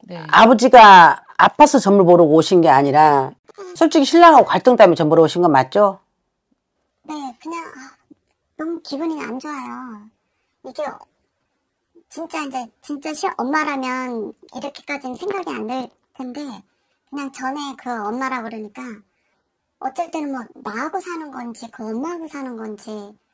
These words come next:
Speaker 3: 차라리 이럴 거면 그때 내가 왜 있는지 나는 그냥 이용, 이용가치인가 뭐 이런 생각이 들고.
Speaker 2: 모시고 사는 거예요? 아니면 이렇게 옆에서 왕래하시는 거예요?
Speaker 3: 같이 살아요.
Speaker 2: 모시고?
Speaker 3: 네.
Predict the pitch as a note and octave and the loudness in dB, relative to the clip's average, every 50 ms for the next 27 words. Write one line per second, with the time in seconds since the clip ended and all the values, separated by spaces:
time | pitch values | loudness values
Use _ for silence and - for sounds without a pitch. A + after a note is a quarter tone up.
0 | _ _ _ _ _ _ _ _ _ - G4+ A4 A4 G#4 G4+ D#4 A#3+ C4 C#4 D4+ | _ _ _ _ _ _ _ _ _ -18 -16 -14 -12 -12 -12 -10 -10 -10 -10 -12
1 | D4 E4 E4 D#4+ D4 C4+ C4 C4+ C4+ C4 A3+ G#3+ - A#3+ - C4 A3+ F#3+ F#3 - | -12 -14 -14 -14 -12 -12 -14 -14 -14 -16 -16 -18 -20 -20 -20 -20 -20 -20 -20 -20
2 | _ _ - - C4+ C#4 C#4+ A3+ G#3 A#3 B3 C#4+ D4+ D4+ C#4+ C4+ A#3 - A#3+ A3+ | _ _ -14 -14 -12 -12 -12 -12 -12 -12 -12 -12 -14 -16 -18 -18 -20 -18 -18 -16
3 | A3 G#3+ G3+ F#3+ - G#3+ _ _ _ _ _ _ _ - G#3+ A3 A#3+ A#3 _ - | -16 -16 -16 -18 -20 _ _ _ _ _ _ _ _ -20 -18 -18 -18 -18 _ -16
4 | B3 A3+ G#3+ A3 C4+ D4+ E4 F4 F4+ E4+ E4 D4 A#3 G#3+ G#3 A#3+ C#4+ D#4 E4+ E4 | -16 -16 -14 -12 -12 -12 -12 -12 -16 -18 -20 -20 -20 -18 -16 -16 -14 -14 -14 -16
5 | E4 D4 _ - - C4 A#3+ A3 A#3 A#3+ B3 A#3+ G#3+ G#3+ A#3 C4+ D4+ D4+ F4+ D#4+ | -18 -18 _ -18 -16 -16 -14 -14 -14 -14 -14 -14 -14 -14 -14 -14 -14 -14 -14 -14
6 | D4+ C#4+ B3+ A#3 - _ - G#3 G#3 G3+ _ G#3 G3+ G#3 G#3+ A3 A3 G#3 G3+ G#3 | -14 -16 -16 -18 -20 _ -20 -20 -20 -20 _ -20 -20 -20 -20 -20 -20 -20 -20 _
7 | G#3+ _ _ _ _ _ _ - - E3 G3+ C4+ D4+ - C#4 E4 D#4 D4 C#4+ C4+ | -20 _ _ _ _ _ _ -6 0 2 2 4 2 2 2 2 2 4 4 2
8 | B3+ A#3+ G#3+ F3+ F#3 F3 F3 E3+ E3 D#3+ E3 E3+ D#3+ D#3 D3 D3+ C#3 - - D#3 | 2 2 2 4 4 6 6 6 6 6 4 4 2 2 0 0 -2 -2 -2 -2
9 | C3+ C3+ D3+ E3+ E3+ - A3+ A3 - E3+ C3 D3 F3+ G3+ G#3 F#3+ F3+ - E3+ D3+ | 0 2 2 0 0 0 -2 -2 -2 0 0 2 2 2 2 2 0 -2 -4 -8
10 | D3+ D3 D3 C#3+ C#3 C3+ C3 C3 C3 C3 C#3 - _ _ _ _ _ _ _ _ | -6 -6 -6 -4 -4 -4 -4 -6 -6 -8 -12 -16 _ _ _ _ _ _ _ _
11 | _ - C4+ - B3+ B3+ C4+ B3+ A#3 A3+ G#3+ G#3 G3+ G#3 G#3+ G#3+ G#3+ G#3 _ _ | _ -20 -20 -20 -20 -20 -18 -18 -18 -18 -20 -20 -20 -20 -20 -20 -20 -20 _ _
12 | _ _ _ _ _ _ _ _ _ _ _ _ _ - D3+ D3+ D3+ - - - | _ _ _ _ _ _ _ _ _ _ _ _ _ -12 -10 -10 -10 -10 -12 -10
13 | - D#3 D#3+ E3+ E3+ E3+ - | -8 -6 -6 -6 -10 -12 -16